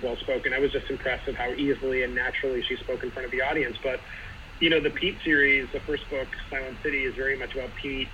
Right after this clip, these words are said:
and his dad, who was a homicide detective who died suddenly. And it was a lot about legacy and living up to this ideal of his dad. And I knew when I was writing the first book that there would be a story about his mom, but, but I didn't think I was ready to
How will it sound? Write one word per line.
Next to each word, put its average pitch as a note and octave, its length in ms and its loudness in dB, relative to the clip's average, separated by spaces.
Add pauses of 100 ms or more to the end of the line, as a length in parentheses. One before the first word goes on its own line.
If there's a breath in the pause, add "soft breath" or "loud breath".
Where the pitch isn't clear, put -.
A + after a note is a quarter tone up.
(160)
and A2+ 80 -2
his A#2+ 180 0
dad, C3 420 2
who C3+ 180 -2
was B2+ 140 -2
a B2 60 -4
homicide C3+ 460 -4
detective B2 540 -2
who B2 180 -2
died B2+ 480 -2 (100)
suddenly. B2 500 -2 (440 loud breath)
And C3+ 80 4
it C3 80 2
was C3 100 2
a C#3 40 2
lot C3+ 200 4
about C3 260 0
legacy D#3+ 640 4
and C3 140 -2
living C3+ 280 2
up C3 140 -4
to C#3+ 80 -4
this C3 180 -2
ideal B2+ 380 0
of A#2+ 100 -4
his B2+ 200 -4
dad. C#3+ 300 4
And C3+ 100 2
I C#3+ 80 4
knew A3+ 180 0
when C4 100 0
I A3 60 2
was D#3 160 2
writing D3+ 240 0
the C3+ 60 -2
first D#3+ 340 -4
book C3+ 160 -4
that - 140 -6
there C3+ 100 -4
would C3 140 -4
be - 120 -4
a - 260 -6
story B2 600 2 (960)
about B2 220 0
his A#2 160 -8
mom, C3 500 -2 (180)
but, - 160 -6
but C#3 100 0
I D3 40 6
didn't D3+ 220 4
think D#3 140 0
I C#3 60 4
was B2 140 2
ready B2 280 0
to A#2+ 140 -6